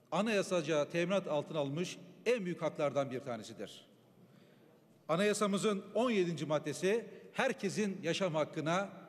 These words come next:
ve maddi manevi yönden bu yaşam hakkının desteklenmesi yönünde amir bir hükümdür. Dolayısıyla hiçbir devletin ve özellikle bizim anayasamızda çerçevesini bulan bu hüküm karşısında iktidarın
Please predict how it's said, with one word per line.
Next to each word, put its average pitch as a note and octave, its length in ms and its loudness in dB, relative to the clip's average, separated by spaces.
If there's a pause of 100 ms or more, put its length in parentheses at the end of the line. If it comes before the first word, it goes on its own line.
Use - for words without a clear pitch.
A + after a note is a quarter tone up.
(440)
ve E3+ 260 2 (140)
maddi D#3 360 -2
manevi D#3+ 340 0
yönden E3+ 460 0 (100)
bu E3+ 60 2
yaşam D#3+ 300 0
hakkının D#3+ 460 0 (380)
desteklenmesi D3 1000 -2 (120)
yönünde C#3+ 500 -2
amir D#3 360 2
bir C3 100 -4
hükümdür. A#2 340 -10 (800)
Dolayısıyla A3 520 4
hiçbir A3+ 680 0
devletin D#3+ 540 0 (200)
ve C#3+ 300 0 (300)
özellikle F3+ 560 0
bizim D#3+ 280 -6
anayasamızda D3+ 680 -2
çerçevesini D3+ 580 -2
bulan D3+ 280 0 (300)
bu A#3+ 180 2
hüküm A3 280 0
karşısında D#3 680 2 (480)
iktidarın A3 720 4